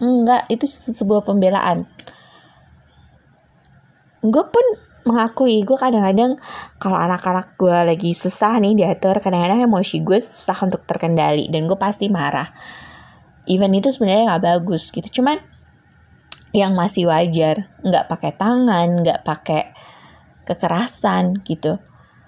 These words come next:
karena itu akan ngefek. Please deh, setidaknya gini, lo jangan, jangan mikirin diri lo sendiri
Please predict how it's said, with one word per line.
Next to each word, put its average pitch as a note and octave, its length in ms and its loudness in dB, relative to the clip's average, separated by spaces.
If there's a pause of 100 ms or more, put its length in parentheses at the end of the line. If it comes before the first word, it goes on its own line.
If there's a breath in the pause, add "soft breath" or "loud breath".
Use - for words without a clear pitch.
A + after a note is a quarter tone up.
(320 soft breath)
karena C#4 200 0
itu E4 120 0
akan D4+ 240 0
ngefek. G#3+ 480 0 (1700)
Please D4 280 -2
deh, E3 160 0 (240)
setidaknya A3+ 640 0
gini, G3+ 260 2 (800 loud breath)
lo C#4+ 320 2 (160)
jangan, G3+ 560 0 (160)
jangan G3+ 240 4
mikirin G#3+ 400 4
diri G3 160 2
lo F#3 160 2
sendiri F#3+ 560 0